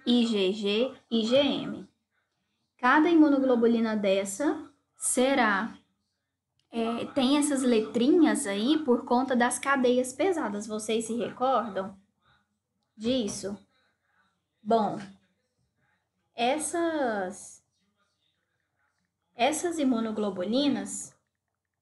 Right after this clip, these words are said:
elas têm as funções específicas delas, que é o que a gente vai trabalhar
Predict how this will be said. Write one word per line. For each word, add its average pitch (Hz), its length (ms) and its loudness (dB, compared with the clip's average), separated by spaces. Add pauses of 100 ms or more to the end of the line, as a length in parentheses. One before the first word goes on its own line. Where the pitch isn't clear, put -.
(1600)
elas 233 800 0
têm 247 460 0 (140)
as 254 220 -2
funções 240 600 -2
específicas 277 880 -2
delas, 202 600 -4 (240)
que 330 200 -2
é 226 340 0 (680)
o 247 120 2
que 262 120 -2
a 254 100 4
gente 262 340 -2
vai 254 320 0
trabalhar 302 880 -2